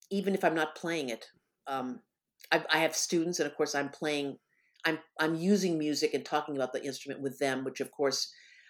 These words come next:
I know that terrain. You know, when you've known a terrain so well, you understand the physics and the basics of it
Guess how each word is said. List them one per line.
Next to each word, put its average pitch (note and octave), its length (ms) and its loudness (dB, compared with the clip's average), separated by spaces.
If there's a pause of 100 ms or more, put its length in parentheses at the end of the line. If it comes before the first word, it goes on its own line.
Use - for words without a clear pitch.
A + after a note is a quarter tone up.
(160)
I A3+ 160 12
know G#3+ 240 12
that F3+ 220 12
terrain. C#3 600 2
You E3 120 2
know, D3 100 2
when D#3+ 140 2
you've D#3+ 180 -2
known F3 300 6
a D#3+ 60 8
terrain D3 380 -2
so - 460 8
well, C3+ 640 8 (580)
you C4 220 6
understand B3 520 8
the F#3 60 2
physics E3 560 2
and D#3+ 100 0
the C#3 160 -2
basics D3 440 4
of B2+ 160 2
it - 160 -2